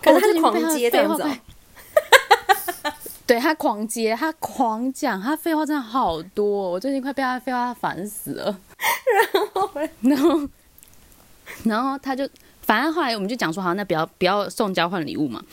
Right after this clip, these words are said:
Speaker 2: 结果有一天，嗯，周末的时候，我们就白天不知道去哪，他说，“还是我们去逛街。”我说，“哦，好啊。”他突然那么想逛街，通常是我想逛街，他不会想逛街。
Speaker 1: 嗯。
Speaker 2: 然后呢，我们，然后我们就去逛街，他就逛一逛，逛一逛，他就看到一件大衣，然后他就很想要买，然后呢，
Speaker 1: 嗯。
Speaker 2: 他就说，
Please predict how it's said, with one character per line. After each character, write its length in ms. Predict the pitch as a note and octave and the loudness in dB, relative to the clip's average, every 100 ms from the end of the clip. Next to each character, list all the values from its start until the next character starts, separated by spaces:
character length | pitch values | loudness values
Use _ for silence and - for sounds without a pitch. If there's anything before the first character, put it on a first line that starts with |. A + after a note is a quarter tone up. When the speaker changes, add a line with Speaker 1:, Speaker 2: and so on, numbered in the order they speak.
| - - | -16 -2
Speaker 2:
结 80 | A#3 | 0
果 80 | A#3+ | 0
有 220 | A3+ E3+ | -2 -2
一 20 | |
天， 400 | G3+ G3 F3+ F#3+ _ _ - | -4 -4 -4 -6 _ _ -6
嗯， 260 | F3+ E3+ E3+ | -2 -2 -2
周 140 | A3 | -2
末 220 | G#3+ A3+ F3+ | -2 -2 -4
的 60 | |
时 100 | E3 | -4
候， 60 | E3+ | -4
我 40 | |
们 100 | D#3+ | -4
就 80 | F#3 | -4
白 180 | F#3+ C#3+ | -2 -2
天 120 | E3+ | -2
不 60 | E3+ | -2
知 60 | |
道 100 | D#3+ | -2
去 140 | D#3+ E3+ | -4 -6
哪， 140 | - | -4
他 40 | F3+ | -2
说 140 | D4 | -2
，“还 140 | D4 D4+ | 0 0
是 60 | |
我 40 | C#4 | -2
们 80 | |
去 80 | G3 | -4
逛 220 | A#3 F#3 | -4 -4
街。” 160 | E3 E3 | -4 -6
我 60 | F3+ | -2
说 120 | A#3+ | -2
，“哦， 120 | G#3 F3+ | -2 -2
好 140 | C#3+ | -2
啊。” 160 | C#3 D#3+ | 0 -2
他 60 | B3 | -4
突 180 | A#3+ A3+ | -2 0
然 140 | E3+ | 0
那 60 | G#3 | -4
么 100 | F3 | -4
想 160 | B2 | -4
逛 180 | C3 D#3 | -2 -2
街， 120 | D#3 | -2
通 120 | D#3 G#3 | -2 -2
常 140 | D#3 | -2
是 60 | F3+ | -2
我 100 | C#3+ | -4
想 120 | - | -6
逛 120 | D#3+ | -6
街， 60 | D#3 | -6
他 80 | D3 | -8
不 100 | - | -6
会 60 | |
想 120 | D3+ - | -6 -6
逛 160 | - | -10
街。 100 | - - - - - - A#3 | -10 -14 -14 -14 -12 -10 0
Speaker 1:
嗯。 60 | |
Speaker 2:
然 160 | G3+ G3+ | 2 2
后 80 | A#3 | 0
呢， 140 | G#3 | -2
我 60 | F3+ | -4
们， 100 | G#3+ | -4
然 160 | A3+ F3+ | -4 -2
后 60 | E3 | -2
我 40 | |
们 60 | E3+ | -2
就 80 | |
去 80 | E3+ | -4
逛 220 | F#3 E3 | -2 -4
街， 180 | D#3 - - | -4 -8 -2
他 80 | |
就 100 | A3 A#3+ | 0 2
逛 200 | A#3+ G3 | 0 0
一 40 | |
逛， 160 | G#3 F#3+ | -2 -4
逛 140 | G3+ | -4
一 20 | |
逛， 140 | G3 F#3+ | -4 -4
他 80 | |
就 80 | G#3+ | -4
看 120 | A#3 | -2
到 100 | A#3+ | -2
一 40 | G3+ | -2
件 140 | G3 | -2
大 220 | F#3+ E3 - | -2 -2 -4
衣， 240 | D3 E3+ - - - | -8 -8 -12 -6 -2
然 100 | G#3+ | 0
后 60 | |
他 40 | D4 | 2
就 100 | D#4+ | 0
很 140 | A#3+ | 0
想 160 | G#3 C#3+ | -2 -2
要 100 | E3+ | 0
买， 260 | F#3 - - - - | -2 -4 -12 -20 -4
然 180 | G#3+ A3 | 0 2
后 100 | C#4 | 2
呢， 100 | B3+ | 0
Speaker 1:
嗯。 20 | |
Speaker 2:
他 100 | B3 | -2
就 80 | C4 | -2
说， 380 | B3+ C4 B3+ | 0 0 0